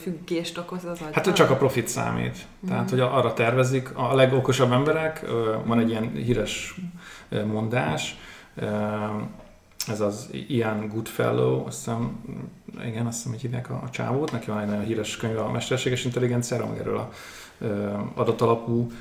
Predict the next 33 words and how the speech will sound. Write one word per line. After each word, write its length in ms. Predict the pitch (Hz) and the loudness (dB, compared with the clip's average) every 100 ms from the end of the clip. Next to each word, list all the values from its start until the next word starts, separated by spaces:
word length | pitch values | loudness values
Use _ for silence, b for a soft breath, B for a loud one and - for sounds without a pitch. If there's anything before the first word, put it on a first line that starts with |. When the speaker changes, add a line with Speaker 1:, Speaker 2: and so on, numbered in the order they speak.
| B - | B 0
Speaker 2:
biznisz 340 | 117 117 113 | 4 6 6
dologról, 360 | 113 117 131 135 | 8 8 10 8
és 100 | 131 | 8
az 80 | 123 | 6
a 40 | |
lényeg, 220 | 123 120 | 6 6
hogy 200 | 123 117 | 4 4
ő 100 | 131 | 4
mondta, 240 | 113 117 117 | 4 2 4
hogy 80 | 107 | 4
a 60 | |
legokosabb 680 | 113 120 143 127 123 127 120 | 4 2 0 -2 0 2 2
emberek 340 | 117 139 160 | 2 2 2
most 180 | 147 139 | 0 0
ezen 220 | 123 117 | 0 2
dolgoznak, 580 | 113 104 104 110 120 117 | 2 2 2 2 0 -4
hogy, 220 | - 120 120 | -2 -4 -2
hogy 80 | 117 | -2
minél 200 | 113 107 | -2 -4
többen 220 | 110 110 | -4 -4
a 40 | |
hirdetésekre 800 | 113 107 104 104 - 117 117 120 | -2 -2 -2 -2 -4 -6 -8 -8
kattintsanak. 640 | - 117 - 117 123 127 - - - | -10 -8 -6 -8 -6 -6 -8 -14 -10
De 100 | 120 | -4
tényleg 280 | 117 104 | -2 -2
így 100 | 107 | -4
van, 100 | 110 | -4
azt 120 | 113 117 | -2 0
mondja, 180 | 110 | 4
az 60 | 120 | 6
ő 60 | 117 | 6
generációjának 800 | 113 110 104 - 117 113 120 | 4 0 -2 -4 -4 -2 -4
a, 120 | 120 | -6